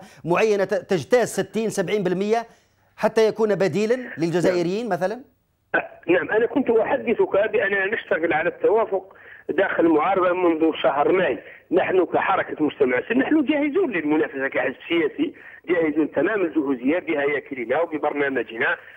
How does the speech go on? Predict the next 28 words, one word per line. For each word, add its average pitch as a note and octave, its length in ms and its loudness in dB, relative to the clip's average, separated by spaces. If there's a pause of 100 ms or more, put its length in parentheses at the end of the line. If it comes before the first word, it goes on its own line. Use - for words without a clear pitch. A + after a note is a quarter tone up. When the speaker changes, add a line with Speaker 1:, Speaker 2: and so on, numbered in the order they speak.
(140)
Speaker 2:
يعني، B2+ 280 0
وبرجالنا، D3 680 0
ولا، G3 340 0
ولا F3+ 300 0
نشعر E3 340 -2
بأي، D3+ 720 -2 (340)
بأي، C#3+ 960 0
بأي D3 800 -2 (100)
تردد G#3+ 360 0
في F#3 120 -4
هذا E3 120 0
الموضوع، E3 300 0
ولكن G3 580 -2
نحن F#3+ 240 -2 (520)
أردنا F3 400 0
أن C#3+ 100 0
نعطي G#3+ 300 0
الأولوية D#3 520 2
للتوافق، F3 720 -2 (360)
لأن F3 360 0
البلد F3+ 720 0
يحتاج G#3 480 -2
حقيقة، F#3+ 760 -4 (280)
آه، E3 320 2
التقاء E3+ 520 -2
المعارضة D#3 760 2 (240)
على G3+ 260 2
مشروع A3+ 440 2